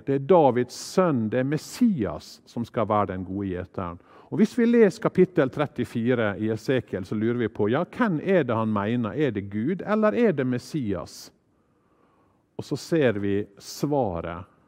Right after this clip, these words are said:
i den teksten som vi leste i dag. Det er Gud som i Jesus Kristus har kommet oss nær, og som er den gode gjeteren,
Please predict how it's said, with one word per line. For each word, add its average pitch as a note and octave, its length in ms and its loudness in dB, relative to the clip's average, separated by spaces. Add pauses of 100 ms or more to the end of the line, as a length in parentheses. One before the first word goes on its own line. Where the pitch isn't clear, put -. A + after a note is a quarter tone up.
(520)
i A2 80 -4
den A#2 160 -4
teksten - 680 -10
som G2+ 280 -8
vi F#2 240 -4 (240)
leste F#2+ 640 -8 (100)
i G2 120 -8
dag. G#2+ 400 -6 (1200)
Det G2+ 160 -6
er G#2 160 -8
Gud D#3 440 -4 (420)
som A2 520 0 (140)
i A#2+ 160 -4
Jesus A2+ 560 -2
Kristus - 640 -8
har G#2+ 160 -6
kommet A2 440 -6
oss - 280 -10
nær, G2+ 440 -6 (1400)
og A2 80 -8
som G#2+ 280 -6
er C#3 320 2 (240)
den A#2 240 -2
gode A2+ 320 0
gjeteren, F#2+ 600 -8